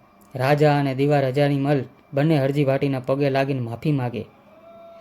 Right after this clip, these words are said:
દીવાન તો પોતાની પાઘડી હરજી ભાટીના પગે મૂકીને પોતાની ભૂલ કબૂલ કરે છે, પસ્તાવો કરે છે અને માફી માગે.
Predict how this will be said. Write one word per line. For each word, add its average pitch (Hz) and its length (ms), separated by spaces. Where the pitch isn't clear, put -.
દીવાન 156 400
તો 147 100
પોતાની 151 500
પાઘડી 143 460
હરજી 139 280
ભાટીના 143 340
પગે 151 280
મૂકીને 147 380
પોતાની 139 400
ભૂલ 143 260
કબૂલ 151 320
કરે 147 260
છે, 151 240
પસ્તાવો 156 460
કરે 151 240
છે 151 120
અને 147 120
માફી 131 340
માગે. 120 300